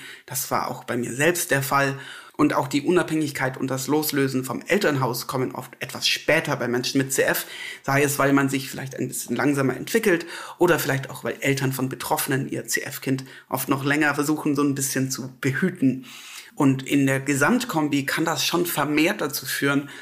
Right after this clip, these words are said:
dass Menschen mit C F Schwierigkeiten haben, sexuelle Erfahrungen zu machen und sich daran auch manchmal langsamer entwickeln als ihre Peer Group. Dass das belastend ist, haben auch ein paar von euch in der Umfrage berichtet. Und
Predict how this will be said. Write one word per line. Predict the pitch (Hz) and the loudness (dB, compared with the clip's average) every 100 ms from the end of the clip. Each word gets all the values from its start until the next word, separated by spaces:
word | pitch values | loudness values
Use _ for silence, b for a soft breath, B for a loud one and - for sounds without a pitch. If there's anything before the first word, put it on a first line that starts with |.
| B | B
dass | - 135 | -2 2
Menschen | 147 151 - | 4 2 2
mit | 143 139 | 0 0
C | - | -2
F | - 156 - | -2 -2 -2
Schwierigkeiten | - 185 185 - 151 139 135 | 0 2 2 0 -2 -2 0
haben, | 135 135 131 | 0 0 -2
sexuelle | 131 139 - 135 - | -2 -2 0 0 0
Erfahrungen | 135 135 143 139 135 | -2 -2 0 0 0
zu | - | 2
machen | 139 143 - 123 B B B - | 2 2 -2 -6 B B B 0
und | 156 | 2
sich | 156 135 | 2 2
daran | 143 147 | 2 2
auch | 139 139 143 | 2 0 -2
manchmal | 139 - 135 | 0 0 0
langsamer | 139 139 151 147 143 | 2 4 4 4 0
entwickeln | 135 131 135 131 | 0 -2 -2 -2
als | - - | -2 -6
ihre | 127 135 | -4 -4
Peer | 135 156 143 | 0 2 2
Group. | 107 101 - B B B - | 0 -4 -6 B B B -6
Dass | - 156 | -2 0
das | - 139 - | 0 0 0
belastend | - 135 156 - - 135 | 0 2 2 0 -2 -2
ist, | - 151 - - | 0 -2 -4 -2
haben | 139 135 135 | 0 0 -2
auch | 135 | -2
ein | 131 135 | -2 -2
paar | - 127 | 0 0
von | 131 123 | 0 -2
euch | 131 131 | -2 -4
in | - | -4
der | 131 - | -2 -2
Umfrage | 135 - 120 117 | -2 -2 -4 -6
berichtet. | 131 135 - 107 - - _ b b b b _ | -6 -6 -6 -8 -10 -18 _ b b b b _
Und | 151 139 | 2 2